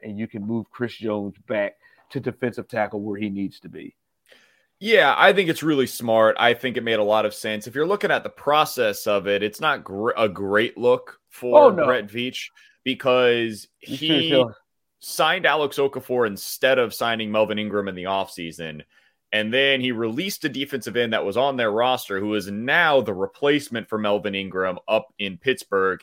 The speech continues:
Speaker 2: and then decided to trade away a sixth round pick to bring Melvin Ingram here to Kansas City because the Chiefs had a need at the position where he would have just played beforehand. So, it, again, not a great look for him. However, if you're just looking at it in a vacuum,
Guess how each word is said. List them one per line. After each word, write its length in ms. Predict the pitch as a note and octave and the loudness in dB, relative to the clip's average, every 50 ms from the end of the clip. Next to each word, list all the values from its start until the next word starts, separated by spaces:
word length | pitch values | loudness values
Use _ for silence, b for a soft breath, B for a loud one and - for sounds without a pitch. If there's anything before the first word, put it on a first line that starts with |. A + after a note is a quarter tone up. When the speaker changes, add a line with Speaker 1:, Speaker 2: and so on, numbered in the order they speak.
| - | -6
Speaker 2:
and 160 | A2 A2+ A2 A#2 | -4 -4 -2 -2
then 140 | A#2+ A#2 | -2 -4
decided 400 | G#2+ G#2+ - B2 A#2+ A#2+ A2 G2+ | -4 -4 -2 0 2 2 0 -2
to 80 | F#2+ F#2+ | -6 -12
trade 320 | - - - D3+ C#3+ C3 | -10 -4 0 2 2 2
away 180 | B2 B2 B2+ A#2 | 2 2 2 2
a 60 | G#2+ | 0
sixth 280 | - - B2+ - - - | -2 -4 -8 -10 -8 -6
round 240 | A#2 G#2+ G2+ F#2+ - | -4 -4 -4 -4 -2
pick 260 | C#3+ C#3 - - - | -2 -2 -2 -2 -6
to 100 | - F2+ | -12 -12
bring 420 | E2 - F2+ G2+ A#2+ B2 B2 A2+ | -12 -10 -8 -4 -4 -2 -2 -2
Melvin 320 | G#2+ G#2+ G#2 G2+ G2 G2 F#2+ | -2 0 0 0 0 -2 -4
Ingram 360 | F#2+ F#2+ E2+ F#2 F2+ F2 F2 | -6 -8 -8 -6 -8 -8 -8
here 500 | - - A#2 A2+ G#2+ G#2+ G2+ G2 F#2 - - | -10 -10 -6 -4 -2 -2 -2 -2 -4 -6 -10
to 120 | - A2 | -14 -14
Kansas 380 | F#2 - G#2 G2 F2+ - - - | -12 -10 -10 -10 -10 -12 -10 -8
City 260 | - B2 G#2 G2 F2+ | -6 -4 -4 -4 -6
because 320 | E2 - - - G2 F2 - | -8 -10 -10 -10 -12 -12 -14
the 80 | - | -16
Chiefs 460 | - - - A2 G2+ G2 - - - _ _ _ _ _ | -14 -10 -8 -6 -6 -6 -8 -10 -16 _ _ _ _ _
had 180 | - G#2+ G2+ F#2 | 0 0 0 0
a 60 | F2+ | -2
need 320 | F2+ F#2+ A2 A#2 A2+ G2+ | -4 -4 -4 -2 0 0
at 100 | G2 - | 0 -2
the 80 | - F#2 | -4 -8
position 540 | D#2+ G2 E2+ F#2+ F#2+ - - F#2+ F#2 F#2 F2 | -10 -6 -4 -4 -4 -4 -6 -8 -8 -6 -4
where 160 | G2 F#2+ F#2 | -2 -2 -2
he 180 | - - F#2 E2 D2+ | -4 -6 -10 -8 -4
would 140 | F2 G2 G2 | 0 0 2
have 160 | F#2 F2 E2 | 2 0 -2
just 320 | - - E2+ - - - _ | -4 -8 -8 -8 -10 -14 _
played 420 | _ - G2 F2+ F2+ F2+ F2 D#2 | _ -2 0 0 0 -2 -4 -6
beforehand. 580 | - - _ - A2 G#2 F2+ E2 D#2 C#2 B1+ - | -10 -12 _ -4 -2 -2 -2 -4 -8 -12 -14 -6
So, 280 | - B2+ A#2 G#2+ G2 - b b b b b b b _ - | -2 2 2 2 2 0 b b b b b b b _ -2
it, 140 | D3+ - - _ - A2+ F#2 | -2 -2 -2 _ -4 0 0
again, 400 | B2 A#2+ A2 D3 C3+ A#2+ G#2+ G2 - _ _ _ | 0 4 6 6 6 6 4 0 -4 _ _ _
not 280 | F#2 G#2 A#2+ C#3 D#3 C#3+ | -2 2 4 4 4 4
a 60 | A2 | 2
great 500 | F#2+ - - F#2 F2 F#2 B2 C3+ - - | 0 -6 -14 -10 -2 2 2 2 2 2
look 200 | B2+ C3 - - | 0 -2 -2 -2
for 180 | - C3+ B2+ | -2 -4 -2
him. 320 | B2 C3+ C#3 C#3+ D3 D#3 D3+ _ _ _ _ _ _ _ _ - | -2 -2 -2 -2 -4 -6 -10 _ _ _ _ _ _ _ _ -2
However, 640 | - - D3+ D#3 D#3+ D#3+ E3+ E3+ D#3+ B2 B2+ B2 A2+ | 2 4 6 6 6 8 8 8 8 6 4 2 0
if 120 | A2 - | 0 -2
you're 120 | B2+ C3+ B2 | -4 -4 0
just 260 | C3 G3 G3+ - - | 2 2 0 2 0
looking 300 | D#3+ D#3+ - D3+ C#3 B2+ | -4 -4 -2 -2 0 0
at 120 | B2 B2 | 2 0
it 120 | A#2 A2 A2+ | 0 0 -2
in 100 | G2+ F#2 | -2 -2
a 60 | F2 | 0
vacuum, 600 | - G2+ G#2+ A2+ - - C3 C3 B2+ B2 A#2+ | 2 4 4 4 2 0 -2 -2 -2 -2 -6